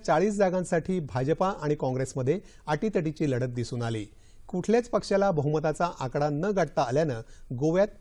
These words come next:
त्रिशंकू स्थिती निर्माण झाली आहे. काँग्रेसला सतरा जागांवर तर भाजपाला तेरा जागांवर आतापर्यंत विजय मिळाला आहे. मगोपा दोन जागांवर आघाडीवर असून इतर पक्षांना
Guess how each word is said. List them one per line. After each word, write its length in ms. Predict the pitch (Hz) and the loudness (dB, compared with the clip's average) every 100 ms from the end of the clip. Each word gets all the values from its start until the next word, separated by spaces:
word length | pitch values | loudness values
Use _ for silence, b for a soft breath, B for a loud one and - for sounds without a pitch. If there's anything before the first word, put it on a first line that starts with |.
| - | -4
त्रिशंकू 380 | 151 165 202 233 | -2 0 0 -2
स्थिती 280 | - 127 160 | -2 -4 0
निर्माण 320 | 143 120 120 | 0 0 -2
झाली 220 | 120 120 | -2 0
आहे. 280 | 120 113 110 - b b b | -2 -2 -6 -10 b b b
काँग्रेसला 480 | 156 143 151 151 151 | 2 4 4 4 0
सतरा 340 | 139 120 139 131 | 0 -2 0 0
जागांवर 440 | 123 123 131 180 208 b b 180 | 0 0 0 0 -2 b b 0
तर 80 | |
भाजपाला 640 | 156 110 127 196 180 120 107 b b - | 0 -2 -2 2 2 2 -2 b b 0
तेरा 260 | 170 214 | 4 4
जागांवर 480 | 214 190 185 185 196 - | 6 4 2 2 0 -2
आतापर्यंत 500 | 135 147 139 139 135 | -2 -2 0 -2 0
विजय 340 | 175 131 147 | -2 0 0
मिळाला 280 | 143 120 117 | 0 0 -2
आहे. 280 | 113 113 107 - b b b - | -2 -2 -4 -8 b b b 0
मगोपा 460 | 160 175 220 226 | 2 6 6 6
दोन 280 | 226 156 156 | 4 2 2
जागांवर 460 | 143 139 143 143 156 - | 2 2 2 0 -2 -2
आघाडीवर 380 | 123 127 131 123 | 0 2 2 0
असून 300 | 123 180 226 b b b | 0 -2 -2 b b b
इतर 260 | 160 160 156 | -2 2 0
पक्षांना 560 | 139 - 190 185 117 | 0 0 0 2 -2